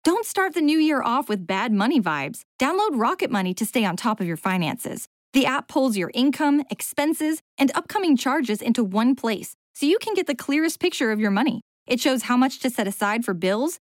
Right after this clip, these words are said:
and how much is safe to spend for the month, so you can spend with confidence. No guesswork needed.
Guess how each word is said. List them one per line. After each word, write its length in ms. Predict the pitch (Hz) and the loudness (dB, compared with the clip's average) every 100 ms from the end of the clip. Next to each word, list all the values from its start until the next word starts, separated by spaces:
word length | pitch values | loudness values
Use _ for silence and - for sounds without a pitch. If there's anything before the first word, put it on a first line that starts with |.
| - | -4
and 200 | 330 359 | 0 2
how 120 | 381 | 2
much 220 | 370 370 | 2 0
is 100 | 330 | 0
safe 220 | - 330 | 0 -2
to 100 | - | -2
spend 340 | 254 - 339 320 | -4 -2 0 0
for 100 | 226 | 0
the 60 | 214 | 2
month, 340 | 233 - - _ _ _ | 2 0 -6 _ _ _
so 100 | - | 2
you 160 | 247 339 | 4 4
can 160 | 440 | 0
spend 320 | - 226 220 | -4 0 2
with 120 | 240 - | 0 0
confidence. 600 | 196 208 - - - - _ _ - | -2 -2 -4 -8 -10 -16 _ _ 0
No 300 | 196 190 269 | 2 4 2
guesswork 500 | 226 247 277 320 - | 2 0 -2 -2 2
needed. 380 | 262 185 156 | 2 2 -2